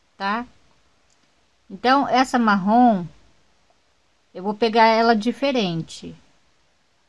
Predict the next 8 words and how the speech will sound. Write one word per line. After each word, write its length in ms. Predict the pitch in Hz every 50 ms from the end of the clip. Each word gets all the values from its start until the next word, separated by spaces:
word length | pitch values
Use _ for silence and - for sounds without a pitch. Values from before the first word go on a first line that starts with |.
| _ _ _ _ _ _ _ _ _
Ó, 320 | - 170 170 165 151 143 156 - _ _ _ _ _ _ _ _ _ _ _ _ _ _ _ _ _ _ _ _ _ _ _ _ _ _ _ _ _ _
eu 100 | - 165
vou 140 | 165 175 175
colocar 540 | - - 208 196 202 202 - 220 196 196 196
lá 200 | 190 196 202 220
no, 160 | 240 262 269 - - - - _ _ _ _ _ _ _ _ -
até 320 | - 214 - - 214 220
o 100 | 240 240